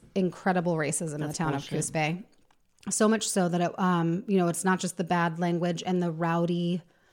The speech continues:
Speaker 1: good old boys showing up at night, like, threatening them and causing all kinds of chaos
Speaker 2: Not
Speaker 1: and
Speaker 2: just
Speaker 1: noise.
Speaker 2: that.
Speaker 1: Not just that,
Speaker 2: Ugh.
Speaker 1: but also the youngest child, um, I think his name was Jo-, Jo-,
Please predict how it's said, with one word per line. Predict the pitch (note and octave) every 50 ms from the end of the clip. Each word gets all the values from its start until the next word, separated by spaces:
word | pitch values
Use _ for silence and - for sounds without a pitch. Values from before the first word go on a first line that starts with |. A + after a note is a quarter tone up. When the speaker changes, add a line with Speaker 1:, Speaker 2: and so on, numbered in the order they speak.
| _ _ _ _ _ _ _ _ _ _ _ -
Speaker 1:
good | A3+ G#3 G3
old | G3 F#3+ F#3+ F#3
boys | F3 F#3+ F#3 F#3 F3+ F3+ F3+ F3+ F3+ E3+ - - -
showing | - - G#3 F#3 F#3 F3+
up | F3+ F3+ - F#3+
at | F3 -
night, | F3+ F3+ F3 F3 F3+ F3+ F3 -
like, | - E3+ E3 -
threatening | - - F#3 F3+ - F#3+ F3+ F3 F3+
them | F3+ E3+ E3+ E3+ E3+ E3+
and | E3+ E3+ E3 D#3+ -
causing | - - F3 F3 E3+ F3 F3
all | E3+ E3+ E3+
kinds | - F#3+ F3+ F3 F3+
of | F3
chaos | - - F#3 F3+ E3+ F3
Speaker 2:
Not | G3+ F#3+
Speaker 1:
and | E3+ F3
Speaker 2:
just | F3 - - - -
Speaker 1:
noise. | -
Speaker 2:
that. | - - E3+ F3 F3+ G3 G3+ - - G#3+ - -
Speaker 1:
Not | A#3 G#3+ G3 G3+ G3
just | A#3 A3+ A#3 - -
that, | G3+ F#3 F3 E3+ E3 -
Speaker 2:
Ugh. | - -
Speaker 1:
but | G3 G3
also | F#3+ F#3+ G3 G3 - A3 G3 F#3 F3+ F3 E3+ - - - - - - - _
the | - G3
youngest | G3 G3 G3+ A3+ A3+ A3 G#3 - -
child, | - G#3+ F3+ E3+ E3+ E3+ E3+ E3+ E3+ E3+ E3+ - - -
um, | G#3 G3+ F#3 F3 E3+ D#3+ E3 D#3+
I | - F3+
think | E3 - G#3+ G#3
his | C4 A#3 A3
name | G3 F3
was | E3 D#3+ -
Jo-, | - - E3 - - - - -
Jo-, | - - - F3+ E3+ E3 E3+